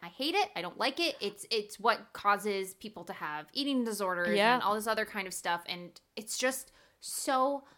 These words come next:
Speaker 1: unhealthy. And future parents, please don't do this. Don't do this to your kids. Embrace your kids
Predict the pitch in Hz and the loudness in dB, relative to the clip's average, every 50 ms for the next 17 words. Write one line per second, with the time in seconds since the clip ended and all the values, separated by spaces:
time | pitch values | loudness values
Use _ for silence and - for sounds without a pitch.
0 | _ _ - 226 240 240 - 240 233 247 240 - - 214 143 - - - - - | _ _ -8 -8 -6 -6 -4 -4 -4 -4 -4 -6 -8 -8 -8 -8 -10 -14 -18 -20
1 | - - - _ - 233 233 226 - _ _ _ _ _ _ _ _ - - 339 | -20 -20 -12 _ -6 -6 -6 -8 -10 _ _ _ _ _ _ _ _ -2 0 0
2 | 339 370 - 349 359 349 294 220 180 - - - - - - _ _ _ - - | 2 2 2 4 4 6 6 4 4 0 -4 -6 -6 -6 -10 _ _ _ -14 -6
3 | - 370 370 370 240 190 175 170 - - - _ _ _ _ _ _ - - - | -4 -2 -2 0 -2 -4 -6 -8 -10 -12 -14 _ _ _ _ _ _ -12 -4 0
4 | 277 285 320 359 403 415 415 - - - _ _ _ _ _ _ _ _ _ _ | 2 2 2 2 0 -4 -6 -8 -10 -10 _ _ _ _ _ _ _ _ _ _
5 | _ _ - 254 247 190 175 - - - - - - 247 247 - 294 311 330 320 | _ _ -4 -2 -2 0 -2 -2 -2 -4 -4 -2 0 -2 0 0 0 0 0 -2
6 | - - 320 285 - - - 285 247 226 202 190 - - - - - _ _ - | 0 0 0 -2 -2 -2 0 2 2 2 2 0 -4 -12 -14 -18 -20 _ _ -4
7 | 233 240 220 226 226 247 262 262 320 302 - - 262 247 233 - - | -4 -4 -4 0 2 2 2 2 0 -2 0 0 0 0 0 -2 -8